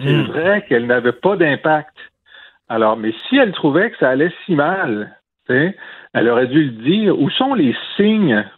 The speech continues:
Speaker 1: où elle s'est battue ? Où sont les signes où elle a menacé de démissionner ? Elle, elle a, finalement, elle a quitté pour des raisons de santé familiale, mais on, on voit pas de signes, là, de traces du fait qu'elle trouvait ça.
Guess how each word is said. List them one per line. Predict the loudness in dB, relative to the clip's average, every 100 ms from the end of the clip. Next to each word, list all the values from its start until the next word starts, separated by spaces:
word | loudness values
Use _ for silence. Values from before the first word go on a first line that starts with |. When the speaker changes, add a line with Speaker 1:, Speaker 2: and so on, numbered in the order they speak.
| -4
Speaker 1:
où | 0
elle | 2 0
s'est | 0 -2
battue ? | 0 -4 -4 -6 -2 0
Où | 0 0
sont | 0 2
les | 2 2 -2
signes | 0 2 4
où | 4
elle | 4
a | 4 2
menacé | 2 2 2 0 0 -2
de | 0
démissionner ? | -2 -2 0 0 2 2
Elle, | 2 -2 -4
elle | -6
a, |
finalement, | -4 -4 0 0
elle | 0
a | -2
quitté | -4 -6 -2 0
pour | 2
des | 2
raisons | 2 2 0 0
de | 0 -2
santé | -2 -4 -2 -4 -4 -10 -18 -20 -8
familiale, | -4 0 2 2 2 0 -4 -8 -18 -18 -18 -8
mais | -2 0 0 -2
on, | -2 0
on | 2 2 2
voit | 2 0
pas | 0 2
de | 0 -2 -4
signes, | -2 0 2
là, | 2
de | 2 0
traces | -2 -2 0 0 -4 -10 -18
du | -14 -8
fait | -2 -2
qu'elle | 0 -4
trouvait | -4 -2 0 0
ça. | 0 2 0